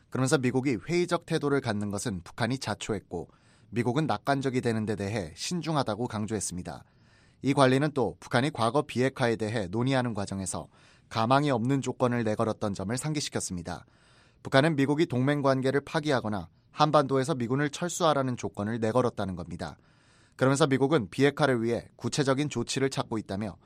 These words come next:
이러한 결과로 이어지지 않은 과거 입장을 반복하지 않겠다고 설명했습니다.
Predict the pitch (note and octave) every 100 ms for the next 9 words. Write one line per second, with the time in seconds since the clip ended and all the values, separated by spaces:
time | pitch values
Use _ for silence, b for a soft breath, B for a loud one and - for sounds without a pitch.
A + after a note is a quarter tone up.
0 | b b b - B2+ D3+ D#3 B2 C3 C#3
1 | C#3+ A2+ B2+ A2+ G#2+ B2+ G#2 A#2 D#2+ -
2 | A2 B2+ B2+ - B2+ A#2 E2 - G#2 A2+
3 | - A2 B2+ F#2+ G2+ D#3 C3+ A#2+ A2+ G2
4 | F#2 E2 F#2 F2 D#2+